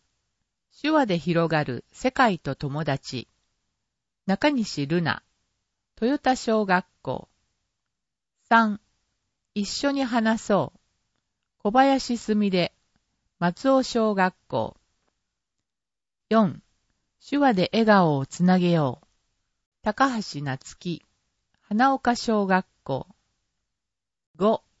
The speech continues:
自信を持って大丈夫？田中育、松江小学校。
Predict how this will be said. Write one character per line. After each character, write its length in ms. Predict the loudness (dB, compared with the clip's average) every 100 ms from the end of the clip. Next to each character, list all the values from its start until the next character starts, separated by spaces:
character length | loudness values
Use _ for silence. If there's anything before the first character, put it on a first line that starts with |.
| _ _ _
自 140 | -6 -4
信 400 | -2 -2 -2 -2
を 80 | 0
持 140 | -2
っ 60 | -4
て 380 | _ -6 -6 -8
大 320 | -4 0 0 0
丈 240 | 0 0
夫？ 340 | -2 -6 -6 -8 _ _ _ _ _ _ _ _ _ _ _ _ _ -6
田 100 | -2
中 320 | -2 0 -2
育、 340 | -2 -8 -8 -10 _ _ _ _ _ -8
松 320 | -8 -4 -2
江 120 | -2
小 300 | 0 0 2
学 200 | 2 0 _
校。 280 | -8 -6 -8